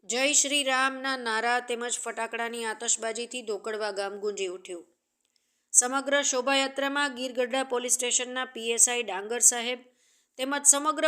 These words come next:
પોલીસ સ્ટાફની પણ સરાહનીય કામગીરી નજરે પડી હતી.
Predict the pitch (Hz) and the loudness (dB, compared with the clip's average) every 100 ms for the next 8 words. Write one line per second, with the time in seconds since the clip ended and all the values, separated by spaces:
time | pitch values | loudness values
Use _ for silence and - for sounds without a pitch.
0 | 302 269 277 285 269 262 254 262 269 277 | 0 0 2 2 2 0 -4 -8 -4 -2
1 | 254 240 226 233 247 240 226 214 202 220 | 0 0 0 -2 -4 -6 -6 -6 -6 -6
2 | 226 214 185 196 202 190 170 185 190 | -6 -6 -6 -6 -6 -8 -8 -12 -12